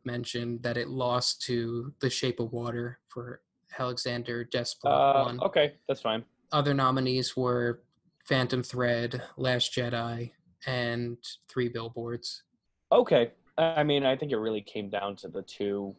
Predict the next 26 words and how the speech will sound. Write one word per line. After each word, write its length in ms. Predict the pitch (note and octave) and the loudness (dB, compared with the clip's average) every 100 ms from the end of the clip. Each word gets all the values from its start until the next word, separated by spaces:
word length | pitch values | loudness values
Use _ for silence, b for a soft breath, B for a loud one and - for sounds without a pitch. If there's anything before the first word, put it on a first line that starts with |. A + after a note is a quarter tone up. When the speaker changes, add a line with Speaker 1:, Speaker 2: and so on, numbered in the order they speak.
| _ _ C3 | _ _ 2
Speaker 1:
And 60 | |
Speaker 2:
Anyway. 220 | C3 G#2+ C#3+ | 4 6 4
Speaker 1:
Best 200 | - - | 2 0
Production 480 | C3+ A#2 A#2+ - | 0 0 -2 -2
Design, 460 | B2 A#2 B2 A#2+ B2 | 0 0 -2 -2 -2
Shape 300 | A#2 A#2+ A#2+ | -2 -4 -4
of 40 | A#2+ | -4
Water 300 | A#2+ A#2+ A#2+ | -4 -4 -4
won. 340 | B2 B2 C3 _ _ _ _ - - | -6 -8 -10 _ _ _ _ -18 -4
Uh, 140 | B2+ A#2+ | -2 2
other 220 | C#3 B2+ | 2 2
nominees 460 | B2+ A#2+ B2 B2+ - | 2 0 0 -2 -4
were 80 | B2 | -2
Be-, 160 | B2 - | -2 -2
uh, 140 | C3 B2 - | -2 -2 -2
Beauty 240 | B2+ B2 | -2 0
and 100 | A#2+ | -2
the 40 | |
Beast, 680 | A#2+ B2 B2 B2 - - - - | -2 -2 -2 -2 -2 -4 -10 -6
Blade 300 | B2+ B2 B2 | -2 0 0
Runner, 500 | B2 B2 A#2+ A#2+ A#2 - | 0 0 0 -2 -4 -4
and 120 | C3 | 0
Darkest 420 | B2+ A#2+ A#2+ - | 2 2 0 -4
Hour. 360 | A2+ A#2 A#2 C#3 _ - _ _ _ _ _ _ - B B B B - | -4 -6 -8 -10 _ -20 _ _ _ _ _ _ -18 B B B B -8
Speaker 2:
That's 160 | - - | -6 -6
wonderful. 580 | A#1 C#2+ - - - | -6 -6 -8 -8 -8